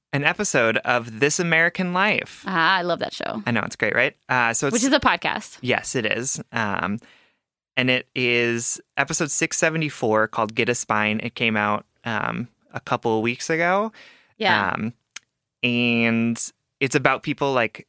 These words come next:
Speaker 1: standing up for themselves, which is really great. But the first two segments, I thought, I was listening to it and I was like, "Oh my God, we talk about this shit
Speaker 2: Podcast,
Speaker 1: all
Speaker 2: yeah.
Speaker 1: the time." <laughs> Uh, the first segment was about ghosting and, like, why people
Speaker 2: Really?
Speaker 1: ghost. Yes. And whether or not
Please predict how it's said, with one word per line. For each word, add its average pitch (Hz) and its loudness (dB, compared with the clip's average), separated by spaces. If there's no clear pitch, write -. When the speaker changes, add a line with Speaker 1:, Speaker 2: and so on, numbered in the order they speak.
Speaker 1:
standing 117 0
up 110 0
for 135 -4
themselves, 160 -2
which - -8
is 113 -6
really 107 -2
great. 107 0
But 131 -2
the 127 0
first - 0
two 151 0
segments, 139 0
I 127 0
thought, 117 0
I 127 2
was 123 -4
listening 123 -2
to 131 2
it 120 0
and 110 0
I 104 2
was 101 -2
like, 104 -2
"Oh 120 2
my 113 2
God, 104 2
we 104 -2
talk 107 -2
about 190 0
this - 0
shit 110 2
Speaker 2:
Podcast, - -2
Speaker 1:
all 104 4
Speaker 2:
yeah. 104 4
Speaker 1:
the 123 2
time." 202 0
<laughs> - -12
Uh, 131 4
the 131 2
first 165 2
segment 175 2
was 139 0
about 123 0
ghosting 151 0
and, 123 2
like, 107 0
why 107 0
people 214 0
Speaker 2:
Really? 175 4
Speaker 1:
ghost. 165 0
Yes. 107 0
And 123 0
whether 120 4
or 120 2
not 110 2